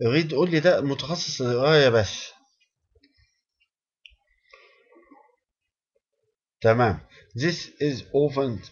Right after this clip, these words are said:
used in branch office where the security and I T support are often less advanced،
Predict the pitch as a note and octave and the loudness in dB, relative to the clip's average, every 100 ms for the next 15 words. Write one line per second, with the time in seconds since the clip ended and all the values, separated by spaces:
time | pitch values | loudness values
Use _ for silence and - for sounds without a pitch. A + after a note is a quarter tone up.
0 | _ A#2+ C3+ D3 C3 G#2+ - - _ _ | _ -6 -4 -2 -4 -8 -14 -20 _ _
1 | - C#3+ C#3+ G#2+ A2 B2+ C3+ B2+ - - | -2 0 0 0 2 2 2 -6 -12 -10
2 | - B2+ G#2 F#2 - - - - - _ | -4 -4 -4 -8 -10 -20 -20 -20 -20 _
3 | B2+ D3+ C#3+ A#2 A#2 G2+ G#2 B2+ C#3 C3 | 4 6 6 2 0 -2 -8 -4 -2 -2
4 | A#2 E2 B2+ A#2 F2+ A2+ G#2 C3+ A#2 A2+ | -2 -2 -2 -2 -2 -2 -4 -8 -2 -4
5 | G#2+ B2+ C3 - A2 A#2 B2+ A2+ - A#2+ | 0 0 0 -4 0 4 4 2 -4 -6
6 | A2+ C3+ G#2+ - _ A2+ A#2+ C3 B2 - | -2 -4 -4 -12 _ -6 -2 -2 -6 -14
7 | - - G#2+ G2+ G2+ G#2 A#2+ B2 D3 D3+ | -16 -6 -6 -6 -4 -2 -2 -4 -6 -8